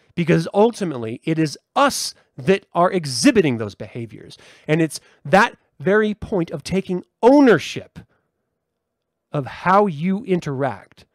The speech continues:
how you feel before you even interact.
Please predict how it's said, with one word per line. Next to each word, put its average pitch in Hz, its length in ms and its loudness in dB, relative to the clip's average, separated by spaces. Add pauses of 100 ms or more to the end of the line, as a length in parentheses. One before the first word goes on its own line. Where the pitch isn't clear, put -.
(280)
how 180 260 0
you 156 240 -4
feel 160 840 -4 (1000)
before 240 480 0
you 143 220 -6
even 120 420 -8 (300)
interact. 113 640 -16